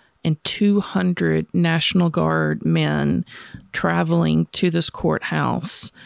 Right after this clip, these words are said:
to be tried. He was tried on February fourth. Well, he was indicted and he pled not guilty. However, the same day he was arraigned,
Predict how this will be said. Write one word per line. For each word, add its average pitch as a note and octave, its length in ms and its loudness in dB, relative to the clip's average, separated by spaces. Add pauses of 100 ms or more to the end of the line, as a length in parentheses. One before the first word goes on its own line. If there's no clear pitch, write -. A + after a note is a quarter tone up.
(480)
to F3+ 120 0
be E3 160 0
tried. - 560 -2 (520)
He F3+ 120 2
was F3 160 2
tried F3 400 -2
on E3+ 200 2
February D#3+ 600 0
fourth. E3 840 0 (600)
Well, E3+ 140 0
he F#3 120 0
was F3+ 220 2
indicted E3 800 2 (280)
and E3+ 380 2
he F3 120 -2
pled D3+ 280 -4
not G#3+ 200 0
guilty. E3+ 560 0 (240)
However, E3 400 0
the E3 100 -4
same F3 420 4
day E3+ 380 0
he F3 220 -2
was D#3+ 300 0
arraigned, F3 800 2